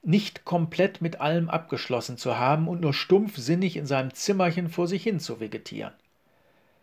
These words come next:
Er setzte sich an seinen Tisch und aß die restlichen Nudeln vom Teller.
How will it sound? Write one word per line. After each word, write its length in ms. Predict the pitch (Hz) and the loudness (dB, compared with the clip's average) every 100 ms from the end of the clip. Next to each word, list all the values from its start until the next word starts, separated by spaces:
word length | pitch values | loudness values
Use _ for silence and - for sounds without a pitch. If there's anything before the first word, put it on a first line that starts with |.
| _ _ _ | _ _ _
Er 140 | - 143 | 0 4
setzte 380 | 175 175 - | 4 2 -2
sich 200 | 156 165 | 0 0
an 100 | 151 | 0
seinen 280 | 127 123 117 | 2 0 2
Tisch 280 | - 202 - | 2 2 0
und 160 | - - | -6 0
aß 300 | 143 160 - | 0 0 -2
die 80 | |
restlichen 500 | 120 151 - 139 151 | -2 -2 -2 -6 -2
Nudeln 320 | 147 143 110 107 | 0 0 -2 -8
vom 220 | 107 - | -12 -8
Teller. 340 | 107 104 104 | -8 -8 -12